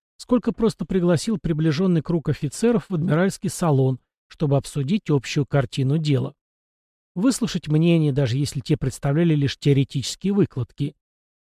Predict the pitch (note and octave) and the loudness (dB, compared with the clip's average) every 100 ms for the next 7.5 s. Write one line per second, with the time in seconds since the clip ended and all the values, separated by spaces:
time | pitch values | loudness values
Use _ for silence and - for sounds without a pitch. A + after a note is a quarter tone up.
0 | _ - F3+ C#4 - A#3+ A#3 A3+ A3 G#3+ | _ 2 4 4 4 4 6 6 4 4
1 | - F#3+ - F#3 G3 F#3 F3 D3+ D#3+ D#3+ | 2 -4 0 4 6 6 4 4 4 4
2 | D3 - G#3+ - D3 D3 C3+ D3+ C#3 - | 0 0 0 0 2 2 2 -2 -2 0
3 | G3+ B3+ - C#3+ F3+ B3 G3+ F#3+ - D3+ | 0 0 0 0 2 2 2 0 -2 -4
4 | D#3+ - D#3 C#3+ A3 - - D3 D3+ D#3 | -6 -2 -2 0 -2 -4 -4 -4 -2 0
5 | E3+ G3+ E3+ F3 F3+ E3 F3+ - - A3+ | 2 2 4 4 2 2 -4 -4 -2 -2
6 | - D3 - C3+ - D3 C3+ D#3 - C3 | -2 -6 -6 -6 0 2 4 0 -2 -6
7 | B2 G3 G#3+ - G3 | 0 0 0 -4 -6